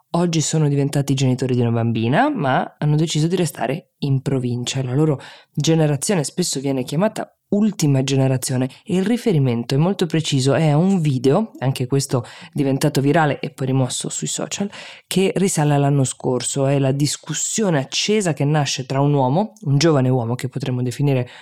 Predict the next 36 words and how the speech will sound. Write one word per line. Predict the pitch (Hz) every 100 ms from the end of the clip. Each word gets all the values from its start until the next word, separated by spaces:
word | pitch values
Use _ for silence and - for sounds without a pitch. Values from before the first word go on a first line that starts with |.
| - -
un | 139 135
millennial | 139 170 147 127 123
come | - 131 127 123
Lian | 123 131 123
Lian | 127 131 123
e | 127
Li | 127
Jun, | 131 127 139 214 - - - -
che | -
si | -
rifiuta | 220 - - 254 - 131 - -
di | 143
essere | 147 131 - 139
messo | 143 143 - 127 - -
in | - 143
un | 139
campo | 160 165 147 - 131
di | 135
quarantena | 143 135 135 185 170
da | 127 123
un | 131
esponente | 120 - 143 147 135
delle | 131 131
autorità | 127 135 135 143 131 -
cinesi, | - - 143 123 131
siamo | 151 135 123 123 -
un | 123
po' | 120
nella | 123 117
coda | 113 147 131
delle | 127 123
severissime | - 131 135 135 - 131
restrizioni | 127 - 139 131 160 143 131
per | 139 135 143
il | - 175
covid, | - 156 139 175 196